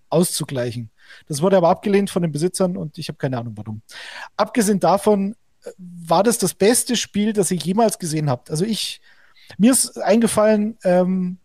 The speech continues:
zweitausenddreizehn gab's mal ein Regular Season Game, das ja dann schon per se gar nicht hinkommen kann an sowas in den Playoffs,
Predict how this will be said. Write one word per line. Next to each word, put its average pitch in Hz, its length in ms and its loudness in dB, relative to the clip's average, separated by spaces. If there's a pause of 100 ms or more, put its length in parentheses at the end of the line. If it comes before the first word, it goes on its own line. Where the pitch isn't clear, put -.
(140)
zweitausenddreizehn 208 840 2
gab's 196 260 0
mal 190 260 4
ein 170 160 0
Regular 175 400 2
Season 185 580 0
Game, 220 420 4 (120)
das 175 180 -2
ja 180 80 4
dann 165 280 0
schon 175 200 0
per 170 160 0
se 180 140 2
gar 151 160 0
nicht 151 180 -4
hinkommen 170 380 0
kann 185 260 -2
an 185 160 -6
sowas 180 320 0
in 180 80 -6
den 160 80 -2
Playoffs, 180 420 0